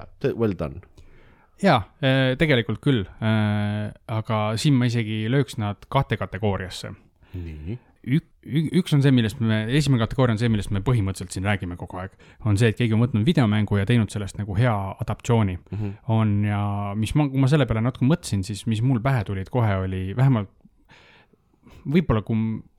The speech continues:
Speaker 2: mul neid, ühte neist uuesti vaataks, siis see ei, äkki ei ole nii hea, aga minu, mina mäletan, et see on kõik nagu tore olnud alati ja ma olen
Speaker 1: Mhm.
Speaker 2: mitu korda nooremana neid vaadanud ka,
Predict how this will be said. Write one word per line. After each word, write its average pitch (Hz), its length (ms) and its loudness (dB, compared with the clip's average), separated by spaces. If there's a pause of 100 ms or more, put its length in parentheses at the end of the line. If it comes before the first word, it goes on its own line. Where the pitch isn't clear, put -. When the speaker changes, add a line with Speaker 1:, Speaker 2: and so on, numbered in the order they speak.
(200)
Speaker 2:
mul 120 240 -2
neid, 113 200 -4 (200)
ühte 131 200 0
neist 104 160 0
uuesti 110 280 0
vaataks, 98 340 -4
siis 101 140 -8
see 104 120 -4 (320)
ei, 127 160 -2
äkki 135 220 0
ei 120 100 4
ole 123 160 4
nii 107 140 4
hea, 113 180 2
aga 95 140 -4
minu, 131 260 4
mina 139 200 4
mäletan, 98 360 -4
et - 80 -16
see 101 80 -8
on 101 80 -6
kõik 104 160 -8
nagu 98 160 -10
tore 120 240 2
olnud 92 200 -6
alati 98 320 -8
ja 95 40 -2
ma 101 100 0
olen 107 120 0
Speaker 1:
Mhm. 110 80 2
Speaker 2:
mitu 104 140 -2
korda 101 200 0
nooremana 92 360 -4
neid 92 160 -6
vaadanud 101 360 -4
ka, 98 220 0